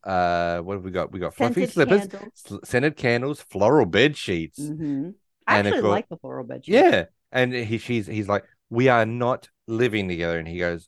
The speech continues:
Speaker 1: she goes, "Okay, you're just gonna go down without swinging, huh? We'll go, oh, okay.
Speaker 2: No,
Speaker 1: We're gonna
Speaker 2: and
Speaker 1: get"
Speaker 2: then she's like, "Okay, so in this picture of people at Disney World, who is this?"
Speaker 1: That's right. We got body lotion and a picture of Disneyland. And of
Speaker 2: And then
Speaker 1: course
Speaker 2: she, and he's just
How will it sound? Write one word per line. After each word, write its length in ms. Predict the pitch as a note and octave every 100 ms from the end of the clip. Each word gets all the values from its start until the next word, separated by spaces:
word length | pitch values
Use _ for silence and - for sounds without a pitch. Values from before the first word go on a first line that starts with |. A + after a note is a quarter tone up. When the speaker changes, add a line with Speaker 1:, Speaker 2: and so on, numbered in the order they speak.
| -
Speaker 1:
she 160 | - G2+
goes, 160 | F#2+ F2+
"Okay, 240 | A#2 D3 D#3
you're 100 | C#3
just 180 | C#3 -
gonna 240 | B2 A#2 - - _
go 140 | B2 C3
down 220 | D3+ C#3+
without 240 | B2+ D3
swinging, 300 | - D3+ G2+
huh? 140 | D3 G3+
We'll 120 | - G2
go, 180 | C3 A#2 C#3 E3+ -
oh, 60 |
okay. 260 | D#3+ D#3+ F3+ -
Speaker 2:
No, 160 | A3 A#3
Speaker 1:
We're 60 | B3+
gonna 80 |
Speaker 2:
and 80 | -
Speaker 1:
get" 100 | A3+
Speaker 2:
then 80 | A#3+
she's 180 | A#3 C4
like, 160 | B3 A3+
"Okay, 220 | A3+ A3
so 120 | A3+
in 200 | - A#3+
this 140 | A#3+ -
picture 420 | D4 D4 B3 A3
of 100 | G3+
people 260 | A#3+ A#3 G3+
at 100 | F#3
Disney 260 | G#3+ G#3+ F3+
World, 260 | E3 E3 -
who 160 | A3+
is 220 | G3+ G3
this?" 340 | - - - - _ _
Speaker 1:
That's 140 | A2+ G#2+
right. 100 | G#2+
We 80 | F#2+
got 180 | F#2+ -
body 200 | A#2 C#3
lotion 360 | B2 C3 -
and 80 | A#2
a 40 | F2+
picture 240 | G#2 A#2
of 80 | F#2
Disneyland. 640 | A#2+ A2 G2 F2 F#2+ E3+ G#3 _ _ _ _ _ _ -
And 140 | G#3
of 60 | G#3
Speaker 2:
And 60 | A3
then 60 | A3
Speaker 1:
course 80 |
Speaker 2:
she, 180 | A#3 A3+
and 180 | A3+ A3
he's 320 | - A#3+ G3+
just 220 | A3 -